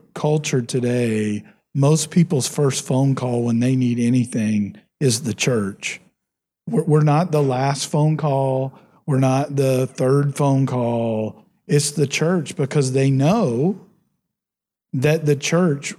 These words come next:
will do whatever possible to, to bec-, because that's what we're called to do. And, and so I, I would just say, get to know that, n-, and, and don't be,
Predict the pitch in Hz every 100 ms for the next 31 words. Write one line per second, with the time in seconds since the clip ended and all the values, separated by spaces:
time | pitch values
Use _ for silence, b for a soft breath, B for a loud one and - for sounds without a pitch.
0 | - 143 143 123 139 139 135 131 131 127
1 | 123 113 - _ _ _ - 135 147 -
2 | 123 110 107 107 104 107 _ _ _ _
3 | _ _ _ - - 131 120 - - 143
4 | 120 113 - _ _ _ _ _ _ _
5 | _ 139 135 - - 123 151 139 131 147
6 | - 123 - 123 107 113 113 104 95 101
7 | - 127 131 135 127 120 139 120 117 110
8 | B B B - 156 156 156 131 120 147
9 | 127 117 117 - - 147 165 170 165 135
10 | 135 131 131 131 - - 131 - 139 -
11 | 147 151 156 170 226 262 - 262 190